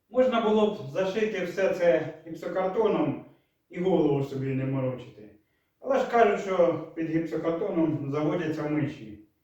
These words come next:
Не хотілося б мені цього. А як, на вашу думку, зробили б ви? А зараз переміщаємося на подвір'я, там трохи стало тепліше.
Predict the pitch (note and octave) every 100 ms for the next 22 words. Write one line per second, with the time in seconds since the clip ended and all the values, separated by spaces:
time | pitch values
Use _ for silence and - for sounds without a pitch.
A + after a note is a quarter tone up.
0 | _ _ _ _ _ F3 F#3 G3 F#3+ C#3+
1 | B2 A#2+ A#2+ A#2 A2+ - G#2+ G#2 G2+ _
2 | _ _ _ _ _ - G#3+ G#3+ - -
3 | D#3+ D#3+ E3+ E3 D3+ D3+ D3+ D3+ C3+ B2+
4 | - _ _ C3 C#3 D3 C#3+ - - A2+
5 | A#2 A#2+ - - _ _ _ _ _ _
6 | _ D4+ B3 A#3+ G#3+ - - - - F3+
7 | F3+ F3+ F#3+ F3+ D#3+ D#3 D3+ C#3+ - -
8 | - _ _ D#3+ D#3+ F3+ F#3 A3 D3+ C#3+
9 | - D3+ D3+ C3+ - - C#3+ C3+ C3+ B2+
10 | - - _ _ _ _ - C#3 C3+ -
11 | - - D#3 B3+ A#3+ G#3 D3+ G3+